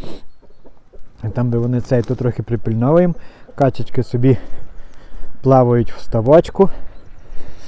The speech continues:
Мають тут водичку, рязку, ляпота. Ну, вода потім висохне літом, а зараз поки, е, весна, то вони ще тут мають трошки такої, е, цей,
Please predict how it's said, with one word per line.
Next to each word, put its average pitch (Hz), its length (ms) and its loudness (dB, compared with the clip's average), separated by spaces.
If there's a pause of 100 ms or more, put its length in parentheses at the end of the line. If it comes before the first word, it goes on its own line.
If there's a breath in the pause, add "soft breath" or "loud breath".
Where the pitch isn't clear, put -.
(3000 loud breath)
Мають 127 240 2
тут - 200 -4
водичку, 120 540 0
рязку, 147 420 -2 (260)
ляпота. 123 480 0
Ну, 151 160 -2
вода 135 220 2
потім 127 300 -2
висохне 143 400 -4
літом, 117 300 -2 (120)
а 113 80 -12
зараз 127 220 -2
поки, 117 340 -6 (600 soft breath)
е, 113 180 -2
весна, 117 420 -4
то 123 120 -6
вони 123 140 -2
ще - 140 -8
тут 120 200 -8
мають 120 240 -2
трошки 120 320 -6
такої, 117 460 -2 (1000 soft breath)
е, 107 360 -6
цей, 101 340 -4